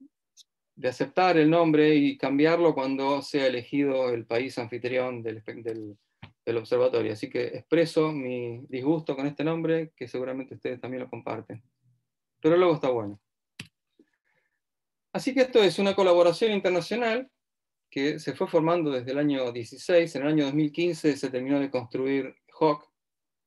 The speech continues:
Eh, se formalizó el primero de julio del diecinueve con la idea de, eh, que en tres años se diseñe el observatorio y se elija el sitio.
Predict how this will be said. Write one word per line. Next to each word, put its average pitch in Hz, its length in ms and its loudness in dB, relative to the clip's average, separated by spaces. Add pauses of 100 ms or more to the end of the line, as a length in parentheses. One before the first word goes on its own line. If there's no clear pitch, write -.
(600)
Eh, 131 220 -6
se 147 140 0
formalizó 156 880 4
el 156 80 8
primero 151 320 4
de 143 60 6
julio 156 260 2
del 135 80 0
diecinueve 165 840 2 (760)
con 143 240 2
la 151 80 6
idea 175 520 6
de, 156 400 4
eh, 127 340 -2
que 123 120 -2
en 127 120 -4
tres 160 300 -2
años 175 320 0
se 131 160 -2
diseñe 156 560 0
el 131 80 -2
observatorio 131 880 -4
y 127 160 -10
se 131 200 -6
elija 156 300 0
el 127 120 -4
sitio. 117 500 -10